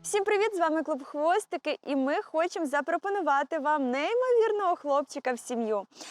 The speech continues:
Ми назвали його Сонік. Сонік трошки хвилюється, тому що він дуже маленький, йому всього півтора місяці, але вже класно їсть все, гарно їсть корм, тому він готовий до життя в сім'ї без матусі. Ми знайшли,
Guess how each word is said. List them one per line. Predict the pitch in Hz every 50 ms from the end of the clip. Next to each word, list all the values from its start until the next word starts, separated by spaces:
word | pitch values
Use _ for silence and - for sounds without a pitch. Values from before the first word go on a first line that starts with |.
| - - -
Ми | 277 392 494 508
назвали | 415 302 294 330 339 381 403
його | 381 330 370 415
Сонік. | - - - 370 311 294 277 262 302 - - - _ _ _ _ _ _ - - - - -
Сонік | - - 403 403 415 440 427 -
трошки | - - 359 392 370 - 392 381
хвилюється, | - 392 403 427 381 311 311 269 269 269 285 269 - - 392
тому | - - 370 349 381 392
що | - 370
він | 359 349 339
дуже | 330 370 359 381 392
маленький, | 370 381 381 370 370 370 381 392 381 381 370 330 285 302
йому | 302 294 320 359
всього | 381 - - 370 359
півтора | 330 - 320 277 - 311 320 339
місяці, | 339 311 269 269 269 269 262 - - 320 285 - 381 415 480 494 _ _ - - - - - - -
але | - 247 302 320 320 320
вже | 285 262 233 254 330 349 370 370 359 359 320 -
класно | - 254 254 262 277 294 339 370 359 - 359 370 359
їсть | 330 254 226 247 285 311 320 330 330 320 294 - - - -
все, | - - - 294 285 294 294 294 - - - - - -
гарно | 240 247 277 320 339 339
їсть | 339 339 359 370 - - -
корм, | - 262 285 311 311 302 302 285 247
тому | - 294 269 277 294 320 311
він | 302 320 311 302
готовий | 302 320 - _ - 277 277 302 320 339 311 339 320
до | 240 269 277 302
життя | 277 294 233 - 311 294
в | 294 277
сім'ї | - - 269 254 240 214 220 262
без | 247 214 240 254 247
матусі. | 247 254 233 - 226 214 208 - - 208
Ми | 226 254 320 370
знайшли, | 349 339 320 285 285 - - 269 262 269 269 285 302